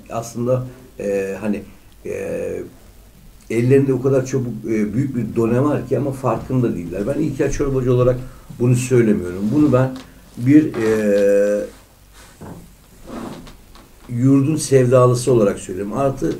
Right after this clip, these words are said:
Türkiye için de çok faydası vardır. Nedir? Çünkü, e, sanat tarihi uzmanları,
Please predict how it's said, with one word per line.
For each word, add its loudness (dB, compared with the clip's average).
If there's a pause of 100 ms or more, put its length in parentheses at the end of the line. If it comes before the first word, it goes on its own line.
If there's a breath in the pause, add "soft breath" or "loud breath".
(140)
Türkiye -2
için -4
de 0
çok -6
faydası -10
vardır. -12 (360 loud breath)
Nedir? 2
Çünkü, -4 (300 loud breath)
e, 0
sanat 0
tarihi 2
uzmanları, 2